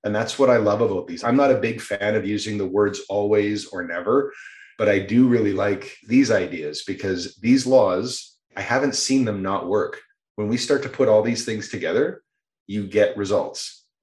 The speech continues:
whether that's in career, whether that's in relationships, whether that's in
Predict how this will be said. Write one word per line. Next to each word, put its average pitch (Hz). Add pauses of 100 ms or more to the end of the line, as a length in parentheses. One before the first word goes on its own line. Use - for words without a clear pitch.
(140)
whether 107
that's 98
in 98
career, 123
whether 107
that's 95
in 90
relationships, 120
whether 101
that's 95
in 92